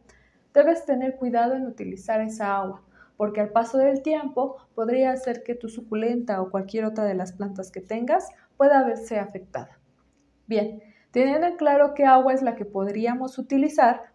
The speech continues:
para que nuestra suculenta esté bien, vamos a ver ahora con qué frecuencia lo vamos a hacer.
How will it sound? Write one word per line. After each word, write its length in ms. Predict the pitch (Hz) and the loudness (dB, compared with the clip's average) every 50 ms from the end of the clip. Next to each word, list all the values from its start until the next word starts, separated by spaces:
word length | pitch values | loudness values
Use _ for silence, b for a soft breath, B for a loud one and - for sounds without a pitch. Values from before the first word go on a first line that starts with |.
| _ - | _ -6
para 300 | 202 190 196 196 190 196 | -4 -2 -2 -4 -6 -8
que 480 | 208 202 196 196 196 196 196 202 202 202 | -8 -6 -6 -4 -4 -4 -6 -6 -8 -8
nuestra 280 | 208 208 214 208 208 208 | -8 -8 -6 -8 -10 -12
suculenta 540 | - - - - 214 214 214 220 220 214 208 | -12 -12 -10 -8 -6 -4 -4 -4 -4 -4 -4
esté 240 | 202 208 - 202 202 | -4 -4 -6 -4 -2
bien, 380 | 208 208 196 220 285 - B B B B B B B _ | -2 0 -2 -2 -4 -6 B B B B B B B _
vamos 380 | - 240 254 285 311 330 320 320 | 10 10 10 10 8 4 2 2
a 80 | 262 233 | 2 2
ver 160 | 226 233 247 | 2 2 2
ahora 500 | 247 240 233 233 233 240 240 247 247 - | 4 4 4 2 2 0 -2 -4 -4 -8
con 220 | 202 202 202 202 | -10 -12 -12 -10
qué 140 | - 254 247 | -8 -8 -8
frecuencia 640 | 247 - 262 262 262 - 220 208 208 214 - 240 233 | -6 -4 -4 -4 -4 -6 -8 -8 -8 -10 -8 -8 -6
lo 140 | 226 208 190 | -6 -6 -6
vamos 380 | 185 180 175 180 180 185 - 233 | -6 -6 -6 -8 -10 -12 -12 -10
a 20 | |
hacer. 280 | 233 - 349 370 370 | -4 -4 -4 -4 -4